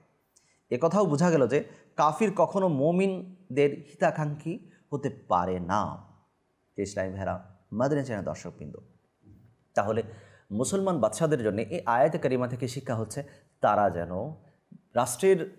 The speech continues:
গুরুত্বপূর্ণ পদে বিধর্মীদেরকে আদিষ্ট না করে, বিধর্মীদেরকে তারা যেন ওই পদে নিয়োগ না দেয়, কারণ এতে ধোঁকা খাওয়ার এবং তারা বিশ্বাসঘাতকতা করার পরিপূর্ণ সুযোগ পাবে বা তাদের জন্য সুযোগ থাকে।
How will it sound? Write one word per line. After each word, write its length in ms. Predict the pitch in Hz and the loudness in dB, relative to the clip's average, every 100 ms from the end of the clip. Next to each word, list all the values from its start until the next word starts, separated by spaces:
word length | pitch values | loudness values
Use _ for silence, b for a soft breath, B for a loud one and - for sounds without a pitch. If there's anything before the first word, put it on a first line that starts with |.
| 120 | 0
গুরুত্বপূর্ণ 800 | 220 262 - - 214 170 117 104 | 2 2 0 0 2 2 0 0
পদে 460 | 92 85 92 135 - _ _ _ | 0 0 0 -4 -10 _ _ _
বিধর্মীদেরকে 1120 | 95 110 117 110 104 92 90 - 98 98 - _ _ | -6 -4 -2 -2 -2 -2 -4 -4 -4 -4 -10 _ _
আদিষ্ট 360 | 95 104 98 | -4 -4 -8
না 200 | 98 82 | -6 -6
করে, 260 | 78 82 78 101 | -8 -8 -10 -6
বিধর্মীদেরকে 880 | 110 127 131 113 95 - 113 117 B B _ | -4 -2 -4 -4 -4 -4 -6 -6 B B _
তারা 180 | 95 98 | -2 0
যেন 120 | 104 | -2
ওই 180 | 120 170 | -4 -2
পদে 280 | 117 95 104 - - | 2 2 2 -6 -10
নিয়োগ 380 | 117 131 131 123 - 110 | -6 -2 -2 -4 -10 -12
না 380 | 95 87 76 | -8 -6 -6
দেয়, 160 | 71 - - _ _ _ | -8 -12 -16 _ _ _
কারণ 220 | - 92 113 B B - | -6 -6 -6 B B -2
এতে 460 | 147 196 - - - - | 2 0 -2 -18 -20 0
ধোঁকা 240 | 165 165 | 2 2
খাওয়ার 500 | - 160 151 139 - - - | 2 4 6 4 -2 -6 0
এবং 280 | 117 120 117 - | 2 2 0 0
তারা 180 | 117 113 | 4 4
বিশ্বাসঘাতকতা 960 | 104 123 - 160 127 113 135 143 139 131 | 2 -2 2 2 0 -2 -2 0 -2 2
করার 260 | 104 101 104 B B _ | 4 4 0 B B _
পরিপূর্ণ 560 | 190 190 160 147 139 B B | 2 4 2 0 -2 B B
সুযোগ 380 | - - 117 120 - | -18 -8 -4 -4 0
পাবে 300 | 101 95 101 101 - | 0 2 -2 -6 -16
বা 140 | 87 92 | -2 2
তাদের 300 | 95 95 92 | 2 2 0
জন্য 200 | 95 90 | -4 -8
সুযোগ 320 | - 95 95 - _ _ | -6 -6 -6 -12 _ _
থাকে। 320 | - 92 - | -8 -8 -8